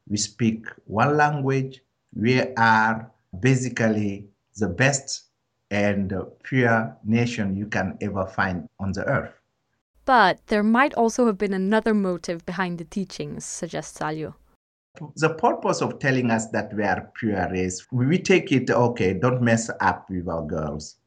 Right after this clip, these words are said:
Speaker 2: Still, Alyu and the others found ways to connect with the locals.
Speaker 1: Being at that age, twenty-two, twenty-seven years old,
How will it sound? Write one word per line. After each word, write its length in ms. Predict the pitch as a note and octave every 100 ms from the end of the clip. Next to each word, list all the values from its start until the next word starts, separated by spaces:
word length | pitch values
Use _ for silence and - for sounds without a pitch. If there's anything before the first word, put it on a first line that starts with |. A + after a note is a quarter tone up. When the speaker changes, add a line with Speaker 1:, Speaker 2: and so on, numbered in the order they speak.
| _ _ _ _
Speaker 2:
Still, 480 | - - - B3 A3
Alyu 320 | - B3+ D4+ D#4
and 100 | C#4
the 80 |
others 320 | A#3 A3 A#3 -
found 240 | A#3 G#3+
ways 280 | G3 A3 A#3
to 100 | A3+
connect 360 | G#3+ G3 G3
with 140 | G3+ -
the 80 | F#3
locals. 540 | E3+ E3 - - - _ _ _ -
Speaker 1:
Being 380 | G#3 G#3+ C#3+
at 240 | G#2 G2+ -
that 240 | G#2+ G#2+
age, 280 | - G2+ G2
twenty-two, 440 | - G#2+ G#2 G#2+ A2
twenty-seven 760 | G#2+ G2 F#2 - F#2+ E2+ F2
years 260 | F2 F2 E2
old, 400 | - B2 E2 D#2